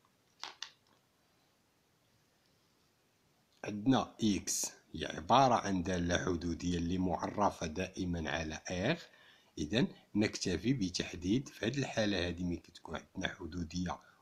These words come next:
ودالة إلين لوغاريتم نيبيريان، نكتفي بتحديد الدالة لوغاريتم نيبيريان. إذا دي دو إف تساوي كذلك نفس السنتاكس ديالي،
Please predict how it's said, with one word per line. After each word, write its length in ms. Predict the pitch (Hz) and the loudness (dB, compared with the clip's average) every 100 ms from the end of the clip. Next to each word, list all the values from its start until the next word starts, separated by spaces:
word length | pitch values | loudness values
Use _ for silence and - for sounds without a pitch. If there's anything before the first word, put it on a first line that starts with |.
| _ | _
ودالة 480 | 104 87 85 85 82 - | -4 -2 -2 -4 -6 -2
إلين 440 | 113 90 92 131 156 _ - | 0 0 0 -2 -4 _ -12
لوغاريتم 680 | 95 85 90 82 80 - 80 | -10 -6 -4 -4 -4 -6 -2
نيبيريان، 680 | 92 - 98 90 78 104 175 - _ - | -2 -2 -2 -2 -2 -2 -4 -10 _ 0
نكتفي 560 | 135 - - 82 131 | 0 0 -4 -2 0
بتحديد 680 | 143 85 - 85 82 120 - _ _ _ | 0 -4 -6 -8 -4 -4 -4 _ _ _
الدالة 500 | 80 - 76 80 123 - - | -12 -8 -6 -4 -6 -8 -10
لوغاريتم 680 | 87 85 80 80 110 - - _ | -8 -6 -4 -2 -4 -4 -12 _
نيبيريان. 560 | 104 135 - 131 - - _ _ - - - _ | -4 -4 -2 -4 -4 -16 _ _ -18 -18 -20 _
إذا 380 | 90 80 110 196 - - _ _ - | -6 2 4 4 2 -14 _ _ -2
دي 180 | 104 | 2
دو 380 | 147 151 - 123 | 8 8 10 6
إف 340 | 202 - - - _ _ _ _ _ _ _ _ _ _ - _ - | 6 0 -6 -10 _ _ _ _ _ _ _ _ _ _ -20 _ -6
تساوي 520 | 131 - 131 78 87 | 0 4 4 2 -6
كذلك 640 | - 90 87 85 131 - | -4 -2 0 2 2 2
نفس 420 | 104 175 - - - - _ _ _ _ _ _ | 2 2 0 -4 -6 -18 _ _ _ _ _ _
السنتاكس 560 | - - 85 82 85 - | -8 -4 -4 -2 -6 -6
ديالي، 440 | - 76 71 110 | -6 -6 -2 -2